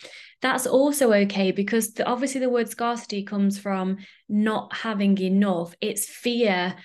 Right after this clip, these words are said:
that there's not going to be enough. This can be around money, around food, around love, around anything. If we're living from a place of scarcity, we're scared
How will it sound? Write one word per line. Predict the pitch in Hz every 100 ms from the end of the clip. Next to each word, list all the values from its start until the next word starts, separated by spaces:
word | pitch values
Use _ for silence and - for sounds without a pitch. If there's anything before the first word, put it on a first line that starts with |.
| - -
that | 202 -
there's | 190 196
not | 208 - -
going | 190 190
to | 196
be | 196 185
enough. | 185 196 190 170
This | - 202
can | - 214
be | 196 180 -
around | 190 190 190 196
money, | 233 254 185 -
around | 185 190 185 185
food, | - 262 190 -
around | 180 185 185 185
love, | 233 214 175
around | 175 190 185 -
anything. | 233 285 - 165 160 190 - - - -
If | 226 202
we're | 233
living | 226 233 254 254
from | 247 220
a |
place | 208 220 202
of | 202
scarcity, | 202 226 233 233 202 196 185 185 196 - - _ _ -
we're | 214
scared | 202 - 208 226 185 185 262